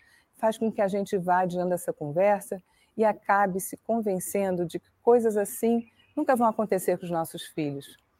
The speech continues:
Só que fingir que a violência não existe e deixar de alertar nossas filhas e nossos filhos para os perigos da vida só faz com que eles sejam ainda mais vulneráveis do que eles já são.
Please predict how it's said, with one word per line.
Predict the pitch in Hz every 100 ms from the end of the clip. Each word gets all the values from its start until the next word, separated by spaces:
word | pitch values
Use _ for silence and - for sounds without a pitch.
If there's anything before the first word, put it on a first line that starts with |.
| -
Só | 202
que | 190 190
fingir | - - 320 208 160 151
que | -
a | 151
violência | 165 214 190 196 202 190
não | 196 294
existe | 294 175 151 147 - - 117 _ - _ -
e |
deixar | 185 180 180 - 196 214 202
de | 202
alertar | 240 247 233 - - 208 226
nossas | 196 175 170 156
filhas | - 190 190 180
e | 175
nossos | 175 180 175
filhos | - - 175 151 139 - - - -
para |
os | 233
perigos | - 196 214 285 214
da | 165 147
vida | 151 190 160 147 160 _ _ _ _
só | - 247
faz | 247 - 220 233
com | - 214
que | 220
eles | 202 -
sejam | 208 202 208 -
ainda | 208 220 269 262
mais | 214 196 214 208 208
vulneráveis | 208 233 226 196 170 180 180 180
do | 180
que | -
eles | 180 175
já | 185 220
são. | - 135 117